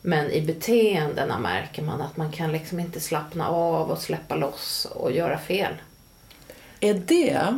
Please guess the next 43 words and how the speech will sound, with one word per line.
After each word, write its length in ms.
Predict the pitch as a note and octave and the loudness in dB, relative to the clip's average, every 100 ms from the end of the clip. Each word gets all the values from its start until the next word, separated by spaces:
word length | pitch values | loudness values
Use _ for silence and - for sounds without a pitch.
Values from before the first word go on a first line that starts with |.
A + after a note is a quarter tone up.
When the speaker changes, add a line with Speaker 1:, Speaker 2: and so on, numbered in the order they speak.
| C4+ | -2
Speaker 2:
det 140 | F3 G3 | 0 2
här 200 | F#3 E3+ | 2 2
att 140 | D#3 | 2
kunna 220 | F3+ D#3+ | 2 4
slappna 480 | D#3 F3 D#3+ - F3+ | 4 2 0 2 2
av 320 | G#3+ A3+ G#3 - - F3+ E3 - - - - | 6 4 4 -4 -2 -2 -2 -4 -12 -12 -2
och 200 | F3 F3 | 0 2
även 360 | E3+ D3+ D#3+ D#3+ | 2 4 2 4
tillåta 380 | F#3 D#3 D3+ | 4 4 2
sig 140 | D#3 D3+ | 4 4
att 60 | |
göra 180 | D3+ D3 | 6 6
något 200 | D3 D3 | 4 2
fel, 300 | - G#3 D3 - | 2 2 2 2
är 120 | F3 | 2
det 300 | E3 A#3 D4 | 4 6 6
en 220 | C4 G#3+ | 6 4
del 320 | F3+ D#3+ D3 | 4 4 4
i 40 | E3 | 4
modbyggandet 1040 | F3+ F3 D3 D4+ E4+ - - - - - | 4 4 2 2 2 0 0 -2 -4 -6
på 80 | - | 0
något 120 | G3 | 4
Speaker 1:
Ja, 60 | A#3+ B3+ | 4 4
Speaker 2:
sätt? 100 | - | 2
Speaker 1:
det 120 | D#4+ | 2
är 80 | A#3 | 2
det 80 | D#3 | 2
ju. 160 | D3+ F#3 F#3+ - - - - - - - - | 0 -4 -10 -16 -20 -20 -20 -20 -20 -18 0
Och, 200 | A3+ A3+ | 0 2
och 240 | A3 G#3+ | 0 4
där 220 | A#3+ C4 | 4 4
brukar 280 | C4+ C#4 C4+ | 4 4 4
jag 100 | A#3+ | 6
göra 220 | A#3 G#3+ | 6 6
en 80 | G3 | 4
övning 560 | G3 F#3+ F3 E3 D#3 - | 4 4 4 2 0 -2
när 140 | F3+ F3+ | 0 4
jag 80 | |
är 40 | F#3 | 2
ute 200 | F3+ F#3 | 4 4
i 40 | |
organisationer, 1160 | F3+ F3+ F3+ F3+ G3 C#4 C#4 A3 D#3 F3 G#3 - | 4 4 2 0 0 2 2 2 2 0 -2 -6
ehm, 600 | - F3 E3+ D#3+ D3+ D#3 | -2 0 2 0 -2 -6